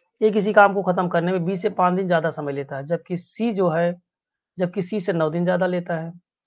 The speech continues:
ए के बारे में बोला गया, ए जो है किसी काम को करने में बी से पाँच दिन ज़्यादा लेता है और सी से नौ दिन ज़्यादा लेता है। तो ए को हमने मान लिया,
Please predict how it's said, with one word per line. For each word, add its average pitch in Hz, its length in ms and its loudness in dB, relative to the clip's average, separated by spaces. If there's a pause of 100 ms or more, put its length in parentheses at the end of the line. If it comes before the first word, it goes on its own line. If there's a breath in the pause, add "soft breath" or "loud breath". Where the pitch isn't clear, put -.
(280)
ए 208 100 8
के 208 140 4
बारे 196 220 4
में 185 80 -2
बोला 175 220 2
गया, 151 140 -4 (140)
ए 202 160 4
जो 190 180 0
है 156 160 -4
किसी 175 260 -6
काम 190 200 0
को 180 120 -4
करने 160 280 -4
में 165 220 -6
बी 196 200 -4
से 202 180 0
पाँच 170 300 -6
दिन 185 140 -2
ज़्यादा 185 240 0
लेता 196 340 -2
है 190 240 -4 (480)
और 185 220 0
सी 208 220 -4
से 185 160 -2
नौ 170 240 0
दिन 165 140 -4
ज़्यादा 139 240 -4
लेता 131 300 -10
है। 135 160 -16 (460)
तो - 100 -14 (120)
ए 220 140 6
को 220 120 0
हमने 208 240 2
मान 175 240 2
लिया, 147 240 -4